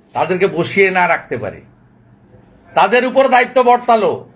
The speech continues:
এটা কেন্দ্রীয় সরকারের এমএইচ এর অর্ডারে হচ্ছে না, রাজ্য সরকারের রিকুইজিশনে হচ্ছে না, হাইকোর্টের অর্ডার হচ্ছে এবং সুপ্রিম কোর্ট আপনাকে ক্লিয়ারেন্স দিয়েছে।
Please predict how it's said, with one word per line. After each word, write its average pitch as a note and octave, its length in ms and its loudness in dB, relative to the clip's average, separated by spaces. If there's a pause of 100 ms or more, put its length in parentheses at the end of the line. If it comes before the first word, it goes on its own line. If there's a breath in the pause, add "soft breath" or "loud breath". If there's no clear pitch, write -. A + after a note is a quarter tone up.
(220)
এটা F#3+ 160 -2
কেন্দ্রীয় G#3 440 0
সরকারের A3 480 2
এমএইচ G#3 380 -4
এর G#3+ 100 2
অর্ডারে G#3 280 0
হচ্ছে F3 320 -2
না, A#2+ 120 -4 (640)
রাজ্য D#3 320 0
সরকারের G#3 460 0
রিকুইজিশনে F#3+ 680 -4
হচ্ছে E3+ 300 -4
না, A2+ 120 -4 (1300)
হাইকোর্টের A3 480 0
অর্ডার G#3+ 320 4
হচ্ছে A3 300 0
এবং A3 140 0
সুপ্রিম G3+ 400 -6
কোর্ট A3 180 2
আপনাকে F#3 300 -2
ক্লিয়ারেন্স F#3+ 460 -2
দিয়েছে। D3+ 340 -8